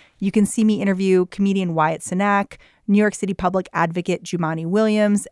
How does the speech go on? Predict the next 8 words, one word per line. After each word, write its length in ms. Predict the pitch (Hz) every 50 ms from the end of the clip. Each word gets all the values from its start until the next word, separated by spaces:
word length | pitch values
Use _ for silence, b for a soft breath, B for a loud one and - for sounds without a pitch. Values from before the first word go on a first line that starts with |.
| _
and 160 | - 180 185 -
N 140 | - 214 226
B 160 | 240 262 254
C 280 | - - - 233 226 214
legal 360 | 180 180 202 185 202 196 190
analyst 420 | 180 180 180 180 185 175 - -
Mimi 280 | 170 175 180 180 175 170
Rocca. 500 | 165 160 - - - 143 - - 165